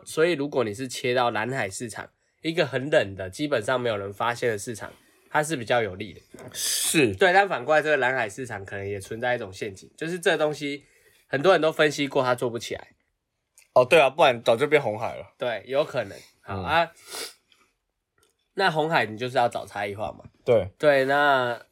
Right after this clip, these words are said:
Speaker 1: 如果讲到这边，大家对红海、蓝海还没办法很深刻理解的话，我就举一个例子，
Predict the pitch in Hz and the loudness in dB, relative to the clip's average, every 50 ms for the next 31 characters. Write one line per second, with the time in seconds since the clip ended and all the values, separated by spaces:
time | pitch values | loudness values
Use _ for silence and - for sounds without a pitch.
0 | _ _ - 180 185 214 202 170 123 127 135 139 147 147 151 147 147 143 139 143 | _ _ -2 2 2 4 4 4 4 2 2 2 0 0 2 2 4 4 4 4
1 | 139 147 139 127 120 117 120 127 113 107 104 104 110 113 107 95 104 104 104 107 | 4 2 -2 -2 -2 -4 -2 -2 -4 -4 -4 -6 -8 -8 -10 -8 -8 -8 -6 -4
2 | 117 123 131 143 139 120 107 104 98 95 92 92 95 - - - 147 151 156 147 | -4 0 0 2 2 0 0 -4 -6 -10 -12 -16 -18 -8 -4 -2 -2 0 0 0
3 | 170 160 131 117 113 113 123 - 107 95 95 92 101 113 110 107 101 98 123 123 | 0 0 0 0 -2 -4 -6 -6 -6 -6 -6 -6 -4 -2 -2 -2 -2 -4 -6 -8
4 | 123 - 104 95 98 104 101 104 101 92 - - - | -8 -8 -10 -10 -8 -8 -8 -8 -10 -12 -14 -18 -20